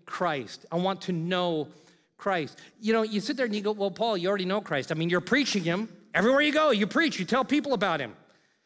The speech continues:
Everywhere you go, it's Jesus, Jesus, Jesus, Jesus, Jesus died for you. Jesus loves you. Jesus died for you." Everywhere you go, you know all about Jesus. What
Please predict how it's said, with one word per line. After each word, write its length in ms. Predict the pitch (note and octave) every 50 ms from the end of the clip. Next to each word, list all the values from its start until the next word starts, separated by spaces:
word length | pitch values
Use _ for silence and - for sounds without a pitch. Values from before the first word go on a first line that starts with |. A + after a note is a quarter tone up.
| _ _
Everywhere 360 | - A#3 C4+ E4+ E4+ E4+ E4+
you 100 | E4+ E4+
go, 220 | C#4 E4 D#4 A3+ D3
it's 120 | A2+ -
Jesus, 360 | - - E3+ F3 D3 B2 A#2
Jesus, 360 | - - C#4+ C#4 C4 C4 A3+ -
Jesus, 300 | - F#3+ F#3 D#3 - -
Jesus, 360 | - G3 A3 G3 F3 E3+ -
Jesus 280 | - B2+ A#2+ G#2 G#2+
died 260 | A2 E3+ F3+ G#3+ F#3+ -
for 120 | - G3+
you. 100 | G3 G3
Jesus 360 | C#3 B2 A#2+ - A2+ G2 - E3+
loves 160 | F3 D#3+ E3+
you. 80 | E3
Jesus 280 | D3+ - B2 A2 G#2+ G#2+
died 300 | - D#3 E3 F#3+ F#3+ -
for 100 | - F#3
you." 120 | F3+ E3 - - - - - -
Everywhere 380 | G3+ A3+ C#4 D4 C#4+ D4 C#4+ D4
you 140 | C#4+ D4
go, 400 | B3 D4+ D#4+ E4 D#4 A#3 C#3+ - - - - -
you 280 | F3+ B3+ D#4+ E4+ E4 C#4
know 360 | B3+ C4 C#4 C#4 C#4 C4+ C4 -
all 520 | A3 G#3 A#3 A#3 A#3 B3 A#3+ A#3 A3+ A3+ - - - -
about 600 | - G3 G3+ E3+ F3+ G3 F#3+ F#3 F#3 F#3+ G3+ G3 - - - - _ -
Jesus. 680 | D3 D#3 B3+ D4+ D#4 D#4 G#3 - E3 C3 A2+ G#2 - - - _ _ -
What 360 | C3 D3+ G#3+ C4+ D4 D#4